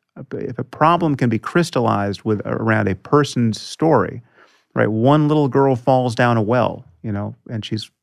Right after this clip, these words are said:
she's gonna run out of oxygen. You know, C N N will cover that, you know, twenty-four hours a day until that girl is pulled out of that well, right?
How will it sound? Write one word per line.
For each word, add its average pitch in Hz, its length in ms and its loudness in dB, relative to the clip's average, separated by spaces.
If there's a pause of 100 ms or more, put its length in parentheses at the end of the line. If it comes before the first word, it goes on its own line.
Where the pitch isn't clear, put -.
she's - 100 -12
gonna 110 160 0
run 120 180 4
out 120 120 2
of 110 80 0
oxygen. 117 520 -4 (480)
You 117 60 -8
know, 117 60 -10 (240)
C 175 320 2
N 165 120 4
N 151 200 4
will 120 80 4
cover 135 320 0
that, 123 340 2
you 131 80 -2
know, 117 240 0
twenty-four 151 480 2
hours 131 280 2
a 104 40 0
day 110 460 2
until 110 240 0
that 120 180 2
girl 120 260 0
is 113 60 -4
pulled 123 260 -2
out 110 140 2
of 104 60 0
that 107 160 0
well, 110 260 0
right? 113 220 -4